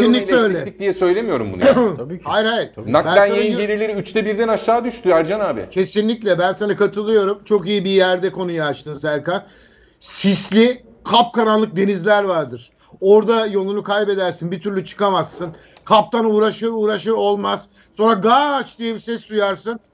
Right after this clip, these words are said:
Speaker 1: Bir bakmışsın, kayalıklara bindirmişsin. Makine dairesi su alıyor. Şu anda bizim makine dairesinde Türk futbolunun su alınmış durumda. Önce o suyu bir kesmemiz lazım.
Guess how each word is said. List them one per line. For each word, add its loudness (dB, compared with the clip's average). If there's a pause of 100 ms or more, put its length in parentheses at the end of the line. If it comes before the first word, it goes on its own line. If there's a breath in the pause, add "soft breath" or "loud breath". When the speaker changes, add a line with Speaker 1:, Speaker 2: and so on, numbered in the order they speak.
(140)
Speaker 1:
Bir 0
bakmışsın, 0
kayalıklara -2
bindirmişsin. -4 (300)
Makine 0
dairesi 0
su 0
alıyor. 2 (440)
Şu -2
anda 0
bizim -8
makine -4
dairesinde -4
Türk -10
futbolunun -4 (420)
su 0
alınmış 0
durumda. -4
Önce -4
o -4
suyu -8
bir -6
kesmemiz -6
lazım. -4